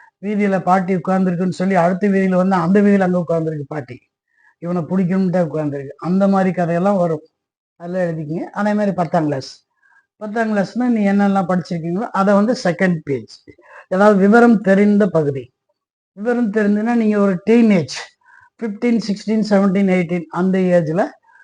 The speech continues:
உங்களுடைய திருவிளையாடல்கள் அல்லது தெருவிளையாடல்கள் எது வேணா நீங்க எடுத்துங்க.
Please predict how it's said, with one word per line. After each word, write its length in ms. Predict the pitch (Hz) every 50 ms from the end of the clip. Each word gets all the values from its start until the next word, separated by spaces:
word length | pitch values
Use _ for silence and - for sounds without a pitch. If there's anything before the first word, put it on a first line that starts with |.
| _ _ _ _ _
உங்களுடைய 680 | 190 208 220 233 247 247 226 214 202 190 190 202 214 226 226 214 202 185 175 165 165 170 - - -
திருவிளையாடல்கள் 1080 | - 220 226 233 233 220 208 196 185 180 180 175 165 160 151 151 156 160 180 240 277 - - _ _
அல்லது 500 | - 175 185 190 196 190 220 233 226 - -
தெருவிளையாடல்கள் 920 | 202 208 214 226 220 214 208 190 175 165 147 131 - 113 110 - - - _ _ _ _ _ _ _ _ _ _ _
எது 300 | - 190 202 202 208 208
வேணா 200 | 202 202 190 196
நீங்க 200 | 190 175 170 160
எடுத்துங்க. 400 | 151 143 - 151 135 120 120 117